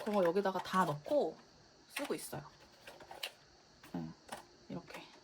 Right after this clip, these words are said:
넣어서. 근데 이거 되게 괜찮더라고요. 샘플 조금 조금씩 돌아다니는 거 진짜 싫었는데 여기다 싹 넣어가지고 하니까 되게 깔끔했고 여기 집 보이세요? 흰색 털? 저희 집에 사는 그 두 마리의 고양이 털이에요.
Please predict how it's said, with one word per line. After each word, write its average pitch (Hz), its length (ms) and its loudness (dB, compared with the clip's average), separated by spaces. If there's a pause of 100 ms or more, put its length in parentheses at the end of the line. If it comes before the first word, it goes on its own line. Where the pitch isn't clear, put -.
넣어서. 262 460 0 (1040)
근데 277 160 10
이거 226 100 8
되게 240 180 6
괜찮더라고요. 226 800 8
샘플 330 380 4 (220)
조금 539 320 0
조금씩 302 340 6
돌아다니는 240 540 6
거 190 80 4
진짜 202 360 4
싫었는데 233 680 4 (400)
여기다 220 260 4
싹 370 280 8
넣어가지고 214 440 8
하니까 233 600 6 (220)
되게 196 100 -2
깔끔했고 254 640 4 (240)
여기 202 160 6
집 - 180 -4
보이세요? 208 320 6
흰색 269 300 6
털? 302 220 6 (160)
저희 208 240 4
집에 202 240 -4
사는 247 520 2
그 190 200 -4
두 202 140 0
마리의 220 300 4
고양이 190 300 0
털이에요. 240 420 0